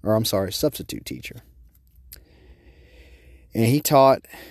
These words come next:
at the Melville School District. Well,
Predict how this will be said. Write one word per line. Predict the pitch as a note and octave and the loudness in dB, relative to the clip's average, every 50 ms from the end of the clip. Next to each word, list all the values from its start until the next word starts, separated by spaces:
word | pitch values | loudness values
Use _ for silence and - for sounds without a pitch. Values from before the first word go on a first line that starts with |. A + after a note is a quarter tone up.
| - - | -14 -10
at | A#2 A2+ G#2+ | -8 -8 -6
the | - G#2+ | -6 -4
Melville | G#2+ A#2 A#2+ B2 A#2+ A2+ B2 B2 A#2+ A#2+ A#2 | -4 -2 0 0 0 2 2 4 4 2 2
School | - - - D3 C3+ A#2 | -2 -4 -4 -4 -4 -4
District. | - - - - - - - - - _ _ _ _ _ _ _ _ _ _ _ _ _ _ _ _ _ _ - _ _ _ _ _ - _ _ - _ - - _ _ - _ _ _ _ _ _ _ | -8 -12 -14 -14 -14 -14 -18 -18 -20 _ _ _ _ _ _ _ _ _ _ _ _ _ _ _ _ _ _ -20 _ _ _ _ _ -20 _ _ -20 _ -20 -20 _ _ -20 _ _ _ _ _ _ _
Well, | G#2 G#2+ G#2+ G#2 G2 - - | 0 0 2 2 0 -2 -6